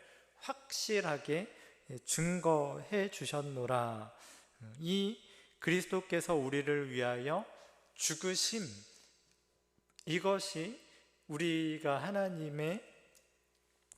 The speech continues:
자녀라 일컬음을 받게 한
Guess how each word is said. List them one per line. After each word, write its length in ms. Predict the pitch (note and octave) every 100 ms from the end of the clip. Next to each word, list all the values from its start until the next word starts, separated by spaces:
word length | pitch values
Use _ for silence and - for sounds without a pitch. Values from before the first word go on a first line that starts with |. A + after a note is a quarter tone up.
| B2+
자녀라 1120 | - C3+ D3+ F#3 E3 C3 B2 C3+ C#3+ G#3 A3+ - - - - D3 C3+
일컬음을 920 | E3 F#3 F#3 - F3+ F3 D#3 D3+ C#3+
받게 480 | - D3 - D3+ C#3
한 340 | B2+ D#3+ G3+